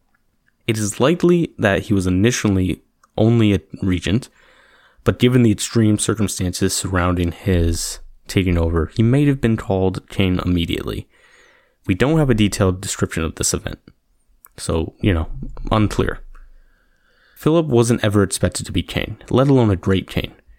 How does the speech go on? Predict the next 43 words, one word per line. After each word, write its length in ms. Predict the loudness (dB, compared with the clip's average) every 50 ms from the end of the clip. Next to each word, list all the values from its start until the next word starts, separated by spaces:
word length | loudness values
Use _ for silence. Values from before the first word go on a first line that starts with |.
| _ _ _ _ _ _ _ _ _ _ _
and 80 | 0 2
he 60 | 4
would 180 | 4 4 4 4
be 120 | 4 4
overshadowed 580 | 4 4 2 0 0 2 2 2 2 2 0 0
by 140 | 0 -2 -2
his 100 | -4 -4
son, 400 | -4 -2 -2 0 0 -2 -4 -6
so 560 | -4 -2 0 2 2 4 4 2 0 -2 _ _ _ _ _ _ _ _ -20 -12 -4 0
not 240 | 0 2 2 2 2
only 160 | 2 4 4
were 120 | 4 2
people 280 | 0 0 0 0 2 2
not 360 | 2 2 2 0 0 -2 -2
taking 300 | -2 -2 0 2 2 2
notes 240 | 2 2 2 0 0
at 80 | -2 -2
the 80 | -2
time, 400 | -2 0 0 0 2 0 0 -2 _ _ _ _ -20 -20 -20 _ _ _ _ _
he 100 | -2 0
didn't 260 | 2 2 2 2 2
get 100 | 0 -2
the 60 | -2 0
benefit 400 | 0 2 2 0 0 0 0 0
of 200 | -2 -2 0 0
rewritten 420 | 0 2 2 0 0 -2 -2 -4
history 360 | -4 -4 -4 -4 -2 -4 -6
on 120 | -6 -6 -8
his 120 | -10 -10
behalf, 540 | -10 -10 -8 -8 -6 -8 -8 -10 -14 -18 -10 -4
or 100 | 0 0
at 80 | 2 4
least, 300 | 4 2 2 2 -2 -8 _ _ -2
you 100 | 0 0
know, 120 | 0 0
none 220 | -2 0 0 0 0
that 120 | -2 -2
survives. 580 | -4 -4 -4 -4 -4 -4 -4 -6 -10 -14 -18 -20 _ _ _ -20 -20 -20 _ _ _ _ _ _ _ _ _ _ _ _ -6
And 140 | -4 -2 0
so 160 | 0 0 0
Philip 280 | 0 0 0 0 0
the 80 | -2 -2
Second, 380 | -2 0 -2 -2 -2 -4 -8